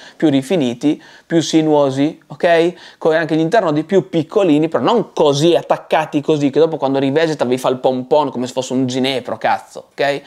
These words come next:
le latifoglie devono venire fuori con i rami, cioè ci vogliono i rami, perché sennò vi ritrovate veramente l'impostazione con i rami e il palloncino di verde sopra in primavera e non va bene. Quindi primavera si spara più che si può, poche pugnette,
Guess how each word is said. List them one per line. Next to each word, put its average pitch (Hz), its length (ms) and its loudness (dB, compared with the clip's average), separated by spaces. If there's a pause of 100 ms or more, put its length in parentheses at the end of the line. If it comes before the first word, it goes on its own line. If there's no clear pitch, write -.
(180)
le 156 80 0
latifoglie 180 600 2
devono 147 200 -2
venire 165 160 -4
fuori 156 340 0
con 131 140 -4
i 110 80 -6
rami, 139 400 -2 (180)
cioè 139 140 -6
ci 160 100 -4
vogliono 170 280 0
i 107 60 -8
rami, 143 380 -2
perché 127 220 -8
sennò 147 320 -2
vi 120 80 -4
ritrovate 139 460 0
veramente 151 580 -2 (260)
l'impostazione 147 1300 -2 (240)
con 113 160 -2
i 185 80 2
rami 143 480 0 (140)
e - 80 -4
il 135 80 -4
palloncino 151 640 0
di 147 120 2
verde 131 320 0
sopra 123 360 -2
in 117 80 -4
primavera 123 600 -4
e 170 120 -2
non 151 160 0
va 143 120 0
bene. 120 480 -4 (540)
Quindi 143 260 0
primavera 202 760 0 (120)
si - 180 -8
spara 156 380 -2
più 180 240 0
che 170 100 -10
si 147 160 -6
può, 147 360 -2 (220)
poche 151 280 -2
pugnette, 127 720 -6